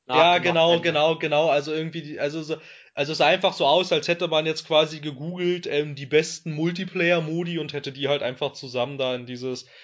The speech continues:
Speaker 1: in dieses Tomb Raider-Spiel gesteckt, irgendwie so wirkte das. Gott sei Dank, Rise of the Tomb Raider hatte dann ja kein Online-Multiplayer mehr und sie haben dann,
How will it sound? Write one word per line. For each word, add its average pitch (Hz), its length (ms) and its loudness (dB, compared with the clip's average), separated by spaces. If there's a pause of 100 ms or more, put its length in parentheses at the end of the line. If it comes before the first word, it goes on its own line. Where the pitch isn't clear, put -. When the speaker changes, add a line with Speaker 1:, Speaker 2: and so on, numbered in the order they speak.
(260)
Speaker 1:
in 143 100 -6
dieses 131 220 -6
Tomb 143 160 -4
Raider-Spiel 131 420 0
gesteckt, 120 380 -8
irgendwie 127 240 -10
so 123 160 -8
wirkte 127 260 -8
das. 120 240 -6 (340)
Gott 143 140 -6
sei 147 140 0
Dank, 143 420 -2
Rise 131 300 0
of 123 80 -10
the 127 80 -14
Tomb 147 200 -8
Raider 131 240 -2
hatte 127 220 -6
dann 120 180 -6
ja 113 340 -6
kein 104 420 -4
Online-Multiplayer 107 960 -8
mehr 107 200 -6
und 120 180 -8
sie 123 100 -4
haben 120 260 -2
dann, 131 320 -2